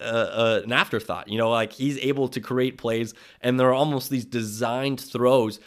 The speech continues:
that force him to be out of the pocket. So the Cardinals pass, uh, or, uh, uh, offensive line doesn't have to be as good as, as, as they think, uh, it, it needs to, and they're still effective. Obviously, adding DeAndre Hopkins helps too.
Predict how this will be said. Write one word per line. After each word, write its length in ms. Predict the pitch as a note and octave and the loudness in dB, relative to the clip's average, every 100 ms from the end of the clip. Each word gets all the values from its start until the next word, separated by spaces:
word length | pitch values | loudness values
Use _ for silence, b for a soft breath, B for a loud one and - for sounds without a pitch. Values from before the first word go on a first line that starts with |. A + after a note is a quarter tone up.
| B - | B -4
that 260 | A2+ - - | -4 -4 -2
force 280 | C#3+ D#3 | -2 0
him 100 | C3+ | -4
to 60 | B2 | -4
be 160 | A#2+ B2+ | -4 -2
out 140 | A#2 | -2
of 80 | A2 | -2
the 60 | |
pocket. 420 | G2+ C3 C#3 C#3 - | -2 2 2 2 -4
So 100 | A2 | -6
the 80 | |
Cardinals 440 | G#2 B2+ B2+ A2+ A2 | -2 -2 0 -2 -4
pass, 340 | B2 A#2 B2 - | -2 -2 -2 -6
uh, 200 | G2 F#2+ - | -4 -4 0
or, 320 | G#2+ G2+ G2 | 0 0 -2
uh, 260 | G2 F#2+ - - _ _ | -6 -6 -12 -18 _ _
uh, 320 | G2 F#2+ F#2 - | -12 -12 -12 -4
offensive 420 | A2+ B2 A#2 G#2 | -2 0 -4 -2
line 220 | B2 B2+ | -2 -2
doesn't 180 | A2+ A2+ | -4 -6
have 160 | A#2+ - | -8 -6
to 60 | |
be 140 | G#2+ G#2+ | -4 -4
as 100 | F#2+ | -4
good 260 | - G#2+ | -4 -4
as, 200 | F#2+ F#2+ B B B | -4 -6 B B B
as, 300 | G2+ G2 F#2+ | -2 -2 -4
as 220 | - F#2+ | -8 -8
they 120 | F#2+ F#2+ | -8 -8
think, 420 | - B2 A2+ b b b - | -4 -4 -4 b b b -6
uh, 200 | F#2+ E2 - | -4 -4 -10
it, 160 | - | -12
it 220 | - - G2+ | -10 -8 -8
needs 260 | G2 F2+ | -8 -8
to, 160 | - F#2+ | -6 -4
and 80 | G2 | -4
they're 80 | |
still 220 | G2 G2+ F#2 | -6 -6 -6
effective. 420 | - G2 - F#2 | -4 -4 -4 -2
Obviously, 380 | G#2 G2+ G#2 G2 | -2 -4 -4 0
adding 280 | G2+ G2 | 0 0
DeAndre 340 | F#2+ G#2 G2+ F#2 | -2 -2 -2 -2
Hopkins 440 | A#2 B2 F#2 F2+ | 0 0 -2 -10
helps 300 | - F#2 - | -6 -8 -8
too. 320 | - A2 F2 | -4 -2 -2